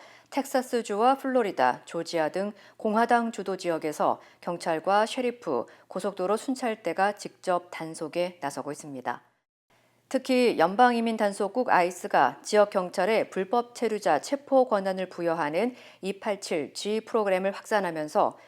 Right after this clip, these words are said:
불법 체류자들이 음주운전이나 신호 위반 같은 교통법규 위반만으로도 체포될 수 있는 상황이 됐습니다. 플로리다에서는 이천 명의 고속도로 순찰대원이 교통단속 과정에서 불법 체류자로 의심되면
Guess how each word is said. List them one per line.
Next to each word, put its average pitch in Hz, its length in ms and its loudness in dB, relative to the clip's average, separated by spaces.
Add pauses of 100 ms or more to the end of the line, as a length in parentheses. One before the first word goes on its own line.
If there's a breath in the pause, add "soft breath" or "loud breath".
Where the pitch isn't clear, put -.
(280 loud breath)
불법 240 480 2
체류자들이 196 840 0 (160 loud breath)
음주운전이나 185 880 -2
신호 254 340 0
위반 170 340 -2
같은 208 440 -6 (220 loud breath)
교통법규 226 640 -4
위반만으로도 165 1040 -2 (100)
체포될 262 440 0
수 220 120 -8
있는 180 300 -6
상황이 160 480 -8
됐습니다. 120 640 -8 (560 soft breath)
플로리다에서는 254 880 6
이천 240 300 -4
명의 220 440 0
고속도로 190 460 -2
순찰대원이 165 880 -6 (160 loud breath)
교통단속 180 680 -4
과정에서 160 680 -2 (260 loud breath)
불법 202 440 0
체류자로 185 580 -2
의심되면 160 720 -6